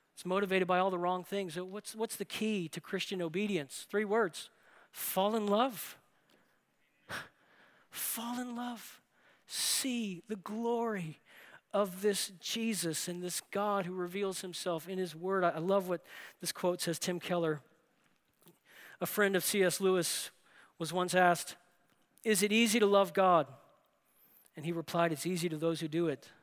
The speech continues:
That is not as par-, paradoxical as it sounds. When you fall deeply in love, you want to please the beloved. You don't wait for the person to ask you to do something for her. You eagerly research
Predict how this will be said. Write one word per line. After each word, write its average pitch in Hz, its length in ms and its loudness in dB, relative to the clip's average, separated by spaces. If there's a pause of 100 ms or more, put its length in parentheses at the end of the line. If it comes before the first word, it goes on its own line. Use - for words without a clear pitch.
(1040)
That 170 120 2
is 156 100 -4
not 180 160 6
as 160 80 -2
par-, 175 240 0
paradoxical 175 760 4
as 151 140 -2
it 151 100 -6
sounds. 165 460 2
When 180 160 -2
you 175 100 -2
fall 214 300 2
deeply 202 420 0
in 175 120 0
love, 190 240 4
you 185 120 -4
want 185 200 -2
to 190 80 -4
please 196 380 -2
the 175 60 -2
beloved. 175 460 2 (280)
You 202 100 4
don't 220 180 6
wait 214 240 6
for 220 120 0
the 202 60 2
person 196 340 2
to 185 120 8
ask 196 240 6
you 208 60 -4
to 185 80 2
do 190 120 0
something 190 320 2
for 202 260 2
her. 214 120 6 (160)
You 220 160 2
eagerly 240 460 8
research 233 720 8